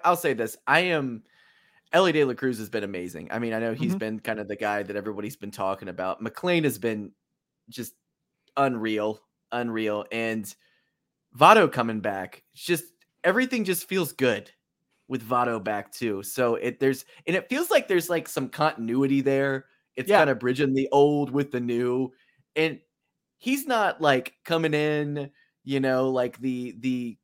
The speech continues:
Speaker 1: the old timer who, you know, deserves respect. He's just fitting in with these guys and he's supporting them. And you just, you gotta love everything that Joey does for this team. So I'm,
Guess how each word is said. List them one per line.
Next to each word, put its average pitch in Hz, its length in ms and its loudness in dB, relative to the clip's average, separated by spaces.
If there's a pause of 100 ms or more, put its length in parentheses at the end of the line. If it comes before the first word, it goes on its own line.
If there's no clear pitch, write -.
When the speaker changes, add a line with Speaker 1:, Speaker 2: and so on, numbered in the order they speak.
(100)
Speaker 1:
the 127 220 -6
old 135 240 2
timer 123 520 0
who, 120 300 -4
you 127 100 -8
know, 117 100 -4
deserves 120 360 -4
respect. 123 400 -4
He's - 220 -6
just - 280 -6
fitting 143 300 2
in 131 140 -2
with 113 120 -8
these 107 220 -12
guys 98 600 -6
and 120 180 -4
he's 165 220 -6
supporting 151 520 0
them. 135 380 -2 (140)
And 110 400 -10 (400)
you 170 100 -8
just, 208 260 -2 (400)
you 175 100 -6
gotta 247 180 6
love 156 200 4
everything 127 420 2
that 113 100 -2
Joey 104 300 -2
does 104 260 -4
for 98 120 -10
this 92 200 -10
team. 98 380 -10
So 107 480 -2
I'm, 127 380 0